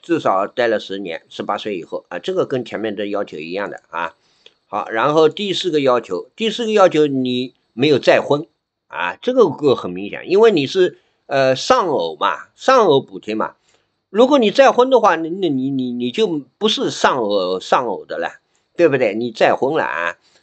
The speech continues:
然后呢，呃，就是说，这，这，这个大家都理解啊。好，那么后面这个，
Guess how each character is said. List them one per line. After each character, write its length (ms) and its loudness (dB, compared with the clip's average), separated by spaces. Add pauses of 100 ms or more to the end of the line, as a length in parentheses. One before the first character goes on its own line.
(100)
然 200 0
后 100 2
呢， 100 4
呃， 960 2
就 160 -4
是 140 -16
说， 560 4
这， 180 -2
这， 180 0
这 140 0
个 80 4
大 160 -10
家 140 -12
都 140 -12
理 180 -20
解 180 -20
啊。 240 -14 (320)
好， 300 2
那 120 4
么 300 4
后 400 -4
面 180 0
这 160 0
个， 220 0